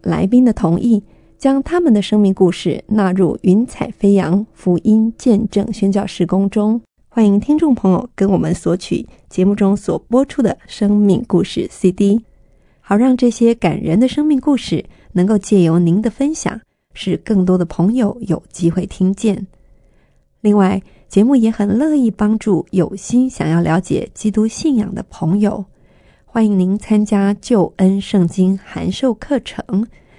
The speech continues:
我们有专任的圣经函授老师，可以有系统的帮助您，借着函授的方式认识基督信仰。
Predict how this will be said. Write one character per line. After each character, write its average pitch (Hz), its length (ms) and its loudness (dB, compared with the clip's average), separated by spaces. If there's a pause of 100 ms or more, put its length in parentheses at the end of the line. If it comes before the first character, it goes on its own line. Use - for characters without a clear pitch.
(400)
我 214 100 -2
们 233 120 4
有 214 160 4
专 302 260 -2
任 330 160 2
的 196 140 2
圣 220 240 0
经 226 200 0
函 196 260 -2
授 285 180 0
老 214 180 -2
师， 214 400 -2 (280)
可 202 100 0
以 214 140 2
有 196 180 -4
系 - 240 -2
统 - 220 -8
的 - 100 -8
帮 190 240 -2
助 196 100 -2
您， 160 320 0 (240)
借 190 160 0
着 160 220 -2
函 165 320 -4
授 277 160 -2
的 202 100 -2
方 196 240 0
式 - 380 -4
认 190 260 0
识 - 300 -6
基 - 220 -8
督 226 120 0
信 220 280 -2
仰。 160 120 -6